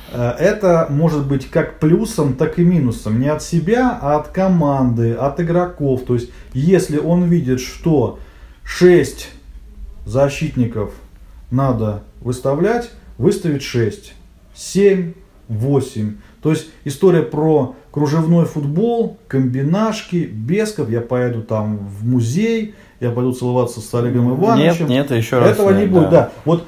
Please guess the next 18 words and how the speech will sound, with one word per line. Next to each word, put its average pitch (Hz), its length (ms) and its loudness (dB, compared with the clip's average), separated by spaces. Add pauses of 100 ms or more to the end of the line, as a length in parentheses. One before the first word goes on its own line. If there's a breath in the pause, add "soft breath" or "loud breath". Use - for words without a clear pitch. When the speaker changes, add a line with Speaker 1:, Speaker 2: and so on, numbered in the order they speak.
(100)
Speaker 1:
этот, 185 340 2
может 165 280 2
быть, 160 180 -2
европейский 170 540 2
подход, 170 500 0
такой 147 300 0
во 143 120 4
многом 143 380 0
циничный, 143 720 0
он 214 220 0
может 185 280 0
быть - 80 -10
плюсом, 170 600 -2
сыграть 160 400 0
в - 120 -18
плюс, 185 320 0
потому 127 380 -2
что 147 320 -2